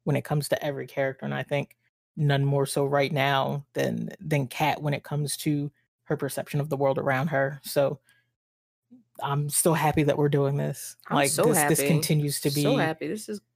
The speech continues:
Speaker 2: great.
Speaker 1: one of the
Speaker 2: It's
Speaker 1: highlights of
Speaker 2: fun.
Speaker 1: my week.
Speaker 2: Yeah.
Speaker 1: given the entire state of the world right now and
Speaker 2: Yep.
Speaker 1: just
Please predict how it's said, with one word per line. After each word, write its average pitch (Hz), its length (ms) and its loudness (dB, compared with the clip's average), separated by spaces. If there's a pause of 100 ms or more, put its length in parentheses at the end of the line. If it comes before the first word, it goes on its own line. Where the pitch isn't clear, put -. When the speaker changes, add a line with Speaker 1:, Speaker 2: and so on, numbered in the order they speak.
Speaker 2:
great. - 220 -4
Speaker 1:
one 143 120 4
of 139 100 0
the 143 60 4
Speaker 2:
It's - 80 -4
Speaker 1:
highlights 143 380 2
of 143 80 2
Speaker 2:
fun. 147 40 4
Speaker 1:
my 139 100 4
week. 143 520 2 (320)
Speaker 2:
Yeah. 339 140 -4 (480)
Speaker 1:
given 143 460 2
the 147 140 4
entire 156 480 2
state 156 260 2
of 151 120 -4
the 151 60 4
world 147 280 2
right 147 180 4
now 147 400 4
and 147 140 4
Speaker 2:
Yep. 185 80 2
Speaker 1:
just 147 380 0